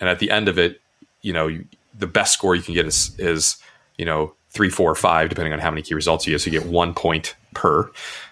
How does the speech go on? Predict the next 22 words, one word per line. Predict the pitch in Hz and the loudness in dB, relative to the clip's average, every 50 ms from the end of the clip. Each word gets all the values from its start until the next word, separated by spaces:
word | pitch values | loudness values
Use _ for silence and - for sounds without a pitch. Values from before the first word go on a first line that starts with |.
| - - - - | -14 -12 -6 -2
Um, | 87 82 78 76 76 76 73 - | 2 2 2 2 0 -4 -8 -10
so | - - - | -6 -2 0
that'd | 78 76 | 0 0
be, | 82 78 | 0 0
like, | 76 76 76 - | 0 0 2 2
a | 78 73 | 0 0
hundred | - 90 82 80 | 0 0 0 0
percent, | - - - - - 78 78 78 - | 0 0 0 0 0 0 0 -2 -4
if | 82 - - | -4 -4 -4
you | 78 | -4
will. | 76 76 76 78 76 - - - - - _ _ _ | -2 -2 -2 -2 -4 -6 -14 -20 -20 -20 _ _ _
Uh, | - 85 78 78 80 - - | -2 0 0 0 0 -2 -2
and | 101 95 92 | -2 0 2
the | |
worst | 90 92 90 87 - | 4 4 4 2 0
would | 82 | -4
be | 82 80 | -6 -4
zeros | 78 92 85 85 82 78 - | -2 0 0 0 0 0 -2
for | - 110 | -2 0
<laughs> | 123 | 0
everything. | - - 139 156 151 - 147 139 135 127 - - - - - - - - | 2 4 2 4 4 2 2 2 0 -2 -4 -10 -12 -12 -12 -12 -10 -4
Um, | - 98 95 98 98 | -2 0 0 0 -2